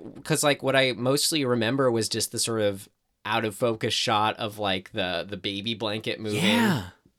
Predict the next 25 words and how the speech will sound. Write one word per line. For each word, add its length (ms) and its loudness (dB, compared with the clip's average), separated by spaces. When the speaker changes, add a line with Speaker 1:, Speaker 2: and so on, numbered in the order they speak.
Speaker 1:
But 200 0
I 80 -2
felt 200 -2
Speaker 2:
That 60 4
Speaker 1:
like 100 2
Speaker 2:
was 140 2
Speaker 1:
this, 20 2
Speaker 2:
really 180 2
weird 180 -2
Speaker 1:
the 40 6
Speaker 2:
and 100 4
Speaker 1:
actual 340 4
Speaker 2:
interesting. 240 4
Speaker 1:
segment 320 2
itself 460 0
was 160 2
kind 220 0
of, 340 -2
uh, 220 -2
little 360 -2
to 140 -4
nil, 320 0
and, 400 -4
and 160 -6
Speaker 2:
Yeah. 560 2